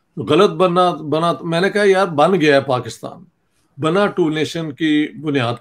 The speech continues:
पे है। टू नेशंस का एक्सपेरिमेंट भी आपने करके देख लिया है, लेकिन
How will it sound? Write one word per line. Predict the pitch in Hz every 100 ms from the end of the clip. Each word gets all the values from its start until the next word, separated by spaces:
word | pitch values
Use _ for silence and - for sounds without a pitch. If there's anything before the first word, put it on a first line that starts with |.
| -
पे | 170
है। | 151 - - _ _ _ _ -
टू | - _ - 208
नेशंस | 208 175 - 185 139
का | 185 185 185 165
एक्सपेरिमेंट | 165 - 151 170 196 196
भी | 190
आपने | 156 135 156
करके | 156 135 147
देख | 123 120 120
लिया | 135 127
है, | - _ _ _ _ _ _ _ -
लेकिन | 151 208 226 180